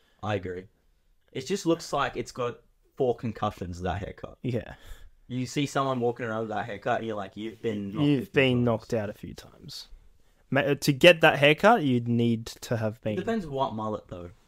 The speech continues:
Speaker 1: Like, some mullets are all right.
Speaker 2: Yeah, like, a subtle mullet isn't too bad.
Speaker 1: Yeah.
Speaker 2: But if you're, like, a f-, we're talking full-on
Speaker 1: Straight
Speaker 2: mullet.
Speaker 1: hair mullet.
Speaker 2: Straight hair mullet, yeah.
Speaker 1: Like the Australian mullet.
Speaker 2: Mm.
Speaker 1: Not the, you know,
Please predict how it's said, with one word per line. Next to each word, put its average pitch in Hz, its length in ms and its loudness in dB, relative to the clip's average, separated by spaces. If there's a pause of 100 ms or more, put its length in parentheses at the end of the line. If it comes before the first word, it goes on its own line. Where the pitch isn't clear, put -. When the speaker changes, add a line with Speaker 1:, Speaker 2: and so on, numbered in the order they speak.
(460)
Speaker 1:
Like, - 120 -10
some 139 180 -4
mullets 160 260 -4
are 120 100 -4
all 101 180 -4
right. - 100 -14 (1160)
Speaker 2:
Yeah, 262 180 8
like, 143 220 8
a 156 80 8
subtle 160 400 4
mullet 139 340 4
isn't 131 240 0
too 127 320 2
bad. 165 380 4
Speaker 1:
Yeah. 160 40 -12 (380)
Speaker 2:
But 151 200 10
if 156 180 4
you're, 165 140 8
like, 165 180 8
a 160 40 4
f-, - 280 -2
we're 156 160 8
talking 160 320 6
full-on 135 420 4
Speaker 1:
Straight 131 240 0
Speaker 2:
mullet. 120 160 -8
Speaker 1:
hair 113 80 -4
mullet. 101 260 -6
Speaker 2:
Straight 123 280 6
hair 113 180 2
mullet, 107 400 -2
yeah. 113 180 -4 (800)
Speaker 1:
Like 120 200 -10
the 139 80 -6
Australian 117 580 -2
mullet. 92 360 -8
Speaker 2:
Mm. 113 340 -2 (760)
Speaker 1:
Not 127 240 -4
the, 104 380 -2
you 101 100 -6
know, 92 180 -6